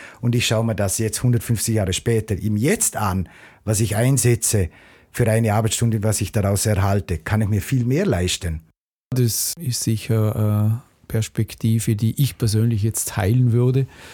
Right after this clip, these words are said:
Speaker 2: Wirklich auch aus der Vergangenheitsbetrachtung heraus, weil einfach die Einführung von E D V, wie das, wie man früher noch dazu gesagt hat, und später Robotern ja eigentlich,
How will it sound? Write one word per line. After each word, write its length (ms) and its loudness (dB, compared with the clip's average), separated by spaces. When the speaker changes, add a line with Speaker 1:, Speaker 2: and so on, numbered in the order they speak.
Speaker 2:
Wirklich 380 0
auch 220 -2
aus 160 0
der 80 -2
Vergangenheitsbetrachtung 1300 0
heraus, 440 0
weil 80 -2
einfach 240 0
die 320 -2
Einführung 840 0
von 260 -4
E 220 -2
D 100 0
V, 460 -2
wie 80 0
das, 340 -6
wie 140 -6
man 100 -4
früher 240 -4
noch 140 0
dazu 300 -4
gesagt 420 -4
hat, 120 -4
und 120 -2
später 400 -4
Robotern 580 -2
ja 160 2
eigentlich, 480 -2